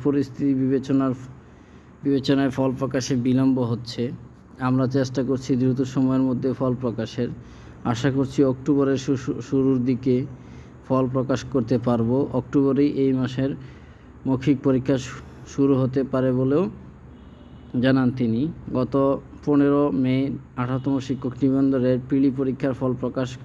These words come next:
করে এনটিআরসি। তাতে গড় পাশের হার পঁয়ত্রিশ দশমিক আট শতাংশ। স্কুল কলেজ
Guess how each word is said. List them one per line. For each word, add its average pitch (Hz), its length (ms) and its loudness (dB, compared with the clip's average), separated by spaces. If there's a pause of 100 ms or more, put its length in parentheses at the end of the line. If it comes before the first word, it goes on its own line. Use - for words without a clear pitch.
(340)
করে 131 200 2
এনটিআরসি। 127 840 2
তাতে 131 420 0 (400)
গড় 127 240 0 (640)
পাশের 131 460 2
হার 123 360 2 (880)
পঁয়ত্রিশ 143 460 2
দশমিক 131 480 -2
আট 127 240 -2
শতাংশ। 127 480 -2 (1600)
স্কুল 135 400 2
কলেজ 135 320 0